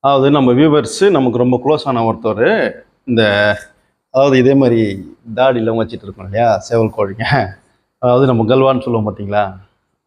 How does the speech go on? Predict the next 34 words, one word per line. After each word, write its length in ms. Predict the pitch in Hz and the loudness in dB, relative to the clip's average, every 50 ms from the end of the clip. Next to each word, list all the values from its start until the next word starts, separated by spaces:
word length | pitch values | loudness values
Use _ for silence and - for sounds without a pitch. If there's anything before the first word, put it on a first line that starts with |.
| 120 | 0
அந்த 160 | 123 123 123 123 107 117 | 2 2 2 2 2 2
கல்வாவை 400 | 123 135 156 165 151 143 123 110 101 92 | 2 4 4 4 4 2 2 0 -2 -4
பத்தி 180 | 110 95 123 131 120 | -4 -2 -2 0 0
கொஞ்சம் 280 | 113 110 107 107 107 107 107 - | 0 0 -2 -2 -2 -4 -4 -4
சொல்லுங்கண்ணே, 380 | 127 127 131 120 113 104 104 107 107 98 95 98 95 _ _ _ _ _ _ _ _ _ _ _ - | -2 -2 -2 -2 -2 -2 -2 -4 -4 -4 -8 -12 -18 _ _ _ _ _ _ _ _ _ _ _ -2
அதை 80 | 117 117 110 | -2 0 2
பத்தி 160 | 120 131 120 98 127 | 2 0 2 2 0
தெரிஞ்சுக்கிறதுக்கு 420 | 120 120 113 127 120 - 107 107 | 2 2 2 0 0 0 0 0
ரொம்ப 140 | 113 113 110 | 2 2 2
ஆர்வமா 300 | 107 110 110 110 110 104 | 2 2 2 2 2 0
இருக்காடுன்னு 340 | 98 - 107 101 101 98 110 | 0 -2 -4 -4 -6 -6 -10
சொல்லி 140 | 107 101 98 95 | -12 -10 -6 -6
கேட்டிருக்காப்புல. 480 | 113 98 107 101 101 98 101 95 104 117 - - - - _ _ _ _ _ _ _ _ _ _ _ _ - | -6 -4 -4 -4 -4 -4 -2 -2 -2 -2 -2 -4 -8 -16 _ _ _ _ _ _ _ _ _ _ _ _ -4
அப்போ 120 | 127 151 143 | -2 0 2
இந்த 120 | 135 135 139 | 2 4 4
வீடியோல 240 | 147 156 147 139 123 | 4 4 2 2 2
உங்களுக்கு 300 | - 113 113 117 151 139 120 113 120 123 123 113 101 101 101 | 0 0 0 0 0 2 2 2 2 0 0 -2 -4 -6 -2
கல்வாவை 400 | 113 117 131 143 147 147 143 131 113 104 | -2 0 2 2 2 2 2 0 0 0
பத்தி 220 | 120 98 120 127 110 - | -2 -2 -4 -6 -4 -2
தெரிஞ்சுக்கணும்னு 380 | 117 117 120 123 120 113 110 104 | -2 0 0 0 0 0 -2 -4
நினைக்கிறவங்க 420 | 107 95 110 107 107 107 135 165 170 151 | -4 -4 -4 -4 -2 -2 0 0 0 0
இந்த 140 | 120 107 101 | -2 -2 0
வீடியோவை 320 | 113 117 117 104 95 117 160 254 - - _ | 2 2 2 2 2 0 0 -2 -4 -8 _
ஃபுல்லா 240 | - 117 117 117 107 98 104 | 0 2 2 2 2 0 0
பாருங்க. 240 | 95 92 92 107 143 185 196 - _ _ _ _ _ _ _ _ - | -2 -2 -4 -6 -6 -6 -8 -10 _ _ _ _ _ _ _ _ 0
ஃபுல்லா 160 | 143 143 139 120 127 | 0 2 2 2 0
பார்த்தீங்கன்னா 320 | 120 95 110 117 147 165 | -2 -2 0 0 2 2
அதோடைய 200 | 143 123 117 107 107 107 | 4 2 2 2 2 2
நல்லது 300 | 110 113 113 104 113 98 - | 2 2 2 2 0 -2 -2
கெட்டது 280 | 107 92 113 104 107 101 | -4 -2 -2 -4 -4 -4
எல்லாமே 260 | 101 104 104 107 110 | -4 -4 -4 -4 -6
நான் 80 | 107 104 | -6 -6
உங்களுக்கு 220 | 101 95 92 - | -6 -8 -10 -16
சொல்லித்தரேன். 360 | 104 104 92 82 78 85 - | -20 -20 -18 -18 -18 -18 -20